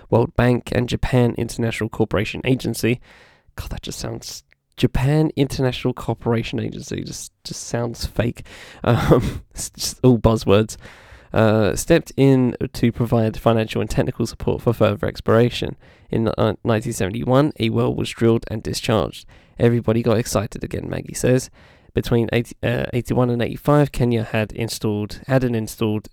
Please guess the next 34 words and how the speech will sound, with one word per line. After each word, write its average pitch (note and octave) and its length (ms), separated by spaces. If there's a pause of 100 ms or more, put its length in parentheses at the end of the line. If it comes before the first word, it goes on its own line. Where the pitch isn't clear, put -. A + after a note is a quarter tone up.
capacity A2 560
of B2+ 60
fifty, A2+ 560
forty-five, A2+ 880 (320)
uh, G#2+ 220
megawatts, - 880
uh, - 240
through, G#2+ 500 (140)
uh, - 300
the B2+ 120
first - 420 (100)
three A#2+ 380
power G#2 280
plants G#2 420 (200)
in G#2+ 140
Olkaria. F#2+ 520 (1040)
"We A#2+ 100
don't A2+ 180
know B2 180
where A#2+ 160
the A#2+ 80
country A#2 320
would G#2 180
be C3+ 300 (280)
had D3+ 160
the A2+ 100
oil A#2 140
crisis A2+ 520 (120)
not - 220
hastened G#2+ 460
this - 120
process," - 520
Maggie - 220
says. - 280